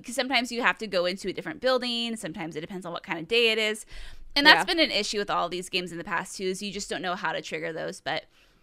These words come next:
Speaker 1: I mean, and I, I appreciate the steps that they took to make this, uh, you know, more than what it once was and try to reinvent the formula a little bit, specifically with, like, the customization of your farm and your house. But even that is incredibly limited.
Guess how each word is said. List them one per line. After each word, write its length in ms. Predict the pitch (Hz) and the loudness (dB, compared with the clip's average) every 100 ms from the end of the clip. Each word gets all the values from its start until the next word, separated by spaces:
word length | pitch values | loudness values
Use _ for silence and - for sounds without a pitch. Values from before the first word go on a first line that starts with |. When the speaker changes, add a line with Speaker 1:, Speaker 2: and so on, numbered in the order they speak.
| _ _ - | _ _ 0
Speaker 1:
I 60 | 247 | 2
mean, 240 | 247 247 - - - | 4 0 -4 -6 -2
and 300 | 262 247 - _ _ _ _ - - | 0 -2 -10 _ _ _ _ -8 6
I, 120 | 247 - | 6 8
I 120 | 247 | 8
appreciate 680 | 262 247 294 320 - 330 302 | 8 6 -2 0 2 2 2
the 60 | 233 | -2
steps 340 | - 202 202 | 4 4 4
that 280 | 220 196 175 | 4 6 6
they 120 | 202 | 2
took 440 | 185 - 180 - 165 | -4 -2 -4 -4 -12
to 160 | - | -8
make 240 | 196 185 - | -2 -4 -2
this, 320 | 143 - - _ _ _ - | -8 -8 -12 _ _ _ -6
uh, 120 | 185 - - | -6 -8 -8
you 120 | 214 | -2
know, 180 | 185 190 | 0 -2
more 320 | - 208 226 226 | -2 0 2 2
than 160 | 214 | 0
what 120 | 202 | 0
it 100 | 185 170 | 0 -2
once 280 | 185 180 | -4 -6
was 260 | 170 160 185 | -4 -4 -4
and 80 | 196 | -6
try 160 | 214 | -2
to 80 | 185 | -2
reinvent 360 | 185 190 170 - | -2 -4 -2 -4
the 60 | |
formula 400 | 190 208 190 185 | -6 -8 -4 -2
a 40 | 185 | 0
little 160 | 180 | 0
bit, 220 | 180 180 - _ _ _ _ _ - - | 0 -2 -2 _ _ _ _ _ -20 -16
specifically 540 | 214 214 214 220 208 | -12 -10 -10 -6 -4
with, 100 | 196 | -2
like, 260 | 165 185 - - - - - | -2 -4 -8 -18 -16 -14 -10
the 100 | 226 | -2
customization 880 | 247 226 214 208 196 196 - 202 175 | 0 0 -2 -2 2 2 2 0 -2
of 80 | 165 | -4
your 100 | 185 | -8
farm 460 | - 277 262 254 | -2 4 6 6
and 80 | 214 | 2
your 100 | 170 | -6
house. 400 | 180 226 226 226 | 2 6 6 2
But 100 | - | -6
even 240 | 226 202 190 | -2 -2 2
that 200 | 190 127 | 2 2
is 80 | 185 | -4
incredibly 600 | 160 - 196 196 196 180 | -10 -4 -2 -2 -4 -6
limited. 540 | 185 185 196 202 | -6 -4 0 0